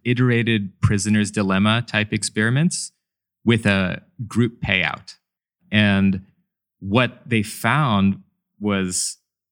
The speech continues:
video and voice take longer to reach the same amount of trust. In person reached maximum trust after a few rounds. And video took, I think, a dozen or more. But chat just never got there. And so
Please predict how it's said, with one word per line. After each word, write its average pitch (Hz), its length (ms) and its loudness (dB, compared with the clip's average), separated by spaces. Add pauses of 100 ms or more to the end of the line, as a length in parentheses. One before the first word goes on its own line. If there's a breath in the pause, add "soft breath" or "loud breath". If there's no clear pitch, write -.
(160)
video 123 520 0
and 101 160 0
voice 101 340 -2
take - 240 -6
longer 90 320 0
to 87 80 -4
reach 85 260 -4
the 92 60 -12
same 87 240 -4
amount 85 220 -4
of 80 80 -14
trust. - 460 -8 (680)
In 143 160 2
person 117 480 0
reached - 460 -4 (960)
maximum 107 500 2
trust 92 320 -2
after 85 320 -4
a 76 80 -6
few 90 280 -2
rounds. 64 480 -6 (440)
And 85 180 0
video 95 360 0
took, 87 320 -6
I 82 40 -8
think, 85 240 -8
a 90 40 -10
dozen 82 400 -2
or 78 60 -4
more. 78 400 -10 (500)
But 110 120 0
chat - 320 0
just 95 200 -4
never 90 320 0
got 78 280 -6
there. 104 260 -14 (540)
And 101 160 2
so 92 360 0